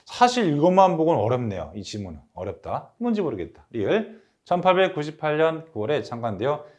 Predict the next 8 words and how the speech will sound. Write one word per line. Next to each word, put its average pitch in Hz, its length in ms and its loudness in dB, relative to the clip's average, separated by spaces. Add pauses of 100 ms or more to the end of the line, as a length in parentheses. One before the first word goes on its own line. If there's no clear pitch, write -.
(140)
광무정권이 180 800 -2
표명한 147 460 -2
구 135 180 -6
번 175 220 4
신참의 160 760 -4 (120)
원칙에 135 420 -8
따라 143 320 0 (180)
온건하면서도 139 880 0